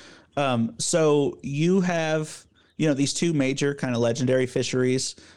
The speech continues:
um, to a, to a lesser degree, you're seeing impacts on the silver fishery as well. Um, silver salmon, they're kind of the, the,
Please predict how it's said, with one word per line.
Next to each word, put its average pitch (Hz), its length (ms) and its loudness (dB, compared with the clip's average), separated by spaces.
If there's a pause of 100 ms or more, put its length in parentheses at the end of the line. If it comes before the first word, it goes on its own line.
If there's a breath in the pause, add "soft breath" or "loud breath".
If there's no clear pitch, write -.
(120 loud breath)
um, 123 320 -2 (220)
to 135 320 2
a, - 120 -4
to 135 260 0
a 123 40 2
lesser 139 320 0
degree, 135 720 -2
you're 127 140 -2
seeing 131 280 0
impacts 123 440 -2
on 120 80 0
the 113 80 2
silver 127 320 0
fishery 131 480 0
as 120 120 0
well. 127 400 -2 (380 loud breath)
Um, 113 220 -2
silver 123 280 0
salmon, 127 300 0
they're 117 160 0
kind 120 240 -2
of 113 100 0
the, 107 160 0 (240)
the, 113 280 0